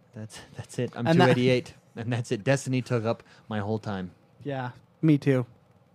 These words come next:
Speaker 2: That's what I played. I'll
Speaker 1: All
Speaker 2: go
Speaker 1: right.
Speaker 2: on to me.
Speaker 1: All right.
Speaker 2: I played Destiny. I got bags under my eyes.
Speaker 1: <laughs>
Speaker 2: Oh, man, that's
Speaker 1: It has come back in a big way.
Speaker 2: They
Speaker 1: I, I,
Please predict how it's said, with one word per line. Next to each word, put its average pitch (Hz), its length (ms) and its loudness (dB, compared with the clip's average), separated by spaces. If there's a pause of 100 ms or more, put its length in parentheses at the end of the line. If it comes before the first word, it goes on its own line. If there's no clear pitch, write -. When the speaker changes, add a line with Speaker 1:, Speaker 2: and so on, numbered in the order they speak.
(140)
Speaker 2:
That's 143 180 -4
what 131 80 -2
I 123 80 0
played. 113 220 -8 (440)
I'll 135 120 2
Speaker 1:
All 139 60 4
Speaker 2:
go 147 80 6
Speaker 1:
right. 147 60 6
Speaker 2:
on 147 80 2
to 151 40 0
me. 147 180 -2 (280)
Speaker 1:
All 135 100 -2
right. 131 300 0
Speaker 2:
I 165 80 2
played 175 240 0
Destiny. 190 500 2
I 156 100 -6
got 143 180 0
bags 165 260 4
under 175 160 2
my 170 180 6
eyes. 180 460 6
Speaker 1:
<laughs> - 40 6 (760)
Speaker 2:
Oh, 160 200 6
man, 147 320 4
that's - 400 -4 (160)
Speaker 1:
It 220 140 10
has 190 180 4
come 175 200 2
back 143 240 4
in 135 100 -2
a 123 40 -2
big 120 240 -2
way. 95 320 -4 (300)
Speaker 2:
They 233 400 2 (120)
Speaker 1:
I, 170 120 -4 (120)
I, 202 200 4